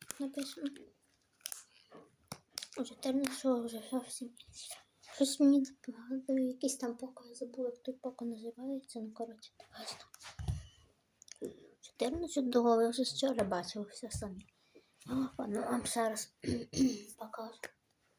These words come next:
От чотирнадцять, значить, як у нього. А тепер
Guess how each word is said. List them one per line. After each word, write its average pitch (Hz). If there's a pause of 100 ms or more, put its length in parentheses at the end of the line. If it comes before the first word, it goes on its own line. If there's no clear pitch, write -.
(640)
От 269
чотирнадцять, -
значить, - (360)
як 269
у 277
нього. 220 (320)
А 240
тепер -